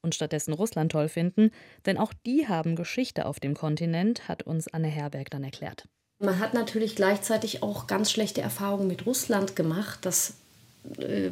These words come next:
Speaker 2: die viel Guerilla-Gruppen unterstützt haben und auch vereinnahmt haben, die eventuell gar nicht auf einer kommunistischen Moskauer Linie waren,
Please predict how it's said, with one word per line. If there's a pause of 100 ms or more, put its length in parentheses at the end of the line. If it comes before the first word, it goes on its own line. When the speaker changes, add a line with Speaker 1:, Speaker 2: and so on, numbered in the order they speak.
Speaker 2:
die
viel
Guerilla-Gruppen
unterstützt
haben
und
auch
vereinnahmt
haben,
die
eventuell
gar
nicht
auf
einer
kommunistischen
Moskauer
Linie
waren,